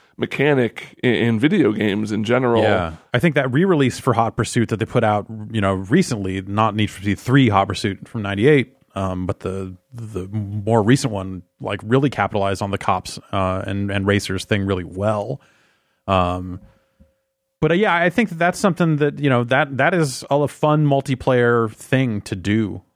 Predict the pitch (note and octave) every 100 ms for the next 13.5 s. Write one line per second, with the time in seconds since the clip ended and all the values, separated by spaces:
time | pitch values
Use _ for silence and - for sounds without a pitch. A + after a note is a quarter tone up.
0 | - G2 G2 F#2+ F#2 F#2+ G2+ - A2+ G2+
1 | - A#2 G#2+ - - - - A2 F2+ -
2 | G#2+ G2 G2 G2 F#2 - A2 G#2+ G2 G#2
3 | G2 G2+ G2 F2+ F#2+ G2 G2+ F#2 F#2 F#2+
4 | F#2+ F#2 F#2 G2 G2 G#2+ F#2+ - G2 G#2
5 | G2 F#2+ G2+ F#2+ G2+ G2 F#2 G#2 - F#2+
6 | - G2 G#2 G2+ G2 - _ _ _ -
7 | E3 E3 G#2+ G2 A#2+ A2+ G2 F#2 F#2 F#2
8 | _ - G2+ F#2+ F2+ F2+ F#2 F#2 - -
9 | A2 A2 G#2 G2+ - A#2+ G#2 F2+ F#2+ F#2+
10 | G#2 G2 F#2+ F#2+ F2+ E2+ _ _ _ _
11 | _ _ _ _ _ G2+ G2+ G#2+ F#2 A#2
12 | G#2+ G#2 G2 - G#2+ G2+ F#2+ F#2 B2 B2+
13 | A#2+ B2 A2+ G#2+ G2+